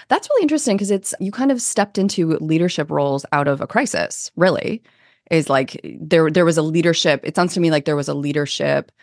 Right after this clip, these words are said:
void that was opened up by this person who, you know, had these allegations against them and was no longer going to be able to create this structure for these, these folks. So there was this void, and it sounds like,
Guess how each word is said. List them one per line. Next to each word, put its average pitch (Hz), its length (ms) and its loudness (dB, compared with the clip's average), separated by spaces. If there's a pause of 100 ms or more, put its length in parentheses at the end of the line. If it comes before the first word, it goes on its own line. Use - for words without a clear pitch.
(440)
void 156 480 2 (200)
that 170 120 0
was 151 160 -2
opened 151 240 0
up 131 240 -2 (240)
by 139 300 -2
this 131 180 -4
person 143 380 -2
who, 135 480 -2
you 151 100 2
know, 131 220 -2 (400)
had 160 100 0
these 143 140 0
allegations 131 440 -2
against 123 280 -6
them 262 160 2
and 160 100 4
was 139 140 -2
no 139 100 2
longer 135 300 0
going 127 220 -4
to - 80 -16
be 127 120 -8
able 170 260 4
to 143 360 2 (500)
create 180 360 0
this 156 100 -2
structure 156 320 -2
for 156 140 -2
these, 139 320 -4
these 147 200 -6
folks. 135 300 0
So 165 140 0
there 156 100 2
was 151 120 0
this 151 180 -6
void, 147 560 0
and 151 160 -2
it - 100 -6
sounds 139 220 -2
like, 143 260 -2